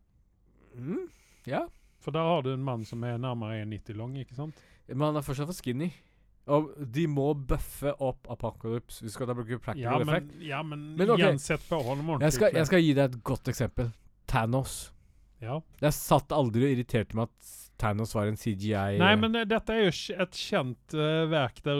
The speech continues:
Speaker 2: ute nå, at, eh, pre-Endgame,
Speaker 1: Ja.
Speaker 2: så var C G I mye bedre i Marvel.
Speaker 1: <laughs> Ja.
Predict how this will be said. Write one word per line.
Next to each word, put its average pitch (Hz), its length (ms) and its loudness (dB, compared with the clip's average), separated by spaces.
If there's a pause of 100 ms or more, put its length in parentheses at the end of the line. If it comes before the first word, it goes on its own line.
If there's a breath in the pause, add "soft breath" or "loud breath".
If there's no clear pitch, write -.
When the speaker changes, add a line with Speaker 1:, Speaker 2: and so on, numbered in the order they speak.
Speaker 2:
ute 139 180 -6
nå, 170 140 0 (160)
at, 160 260 -2
eh, 156 480 2 (960)
pre-Endgame, 165 1080 2 (140)
Speaker 1:
Ja. 101 140 -8 (240)
Speaker 2:
så - 200 -4
var 151 100 0
C 160 200 -4
G 143 120 0
I 156 120 4
mye 139 300 0
bedre 127 360 0
i 127 40 2
Marvel. 131 480 2
Speaker 1:
<laughs> 143 280 6
Ja. 180 100 8